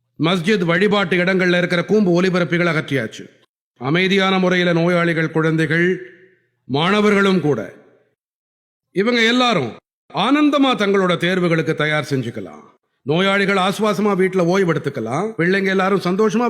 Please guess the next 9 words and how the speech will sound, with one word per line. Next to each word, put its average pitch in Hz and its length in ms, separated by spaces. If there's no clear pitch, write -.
வீட்டுல 233 300
இருக்கலாம். 107 340
காட்டுக்கத்தல்ல 214 720
நோயாளிங்க, 196 580
குழந்தைங்க 208 420
எல்லாருக்கும் 285 560
உளைச்சல். 131 360
தேர்வுகளுக்கு 185 640
தயாராகிற 175 460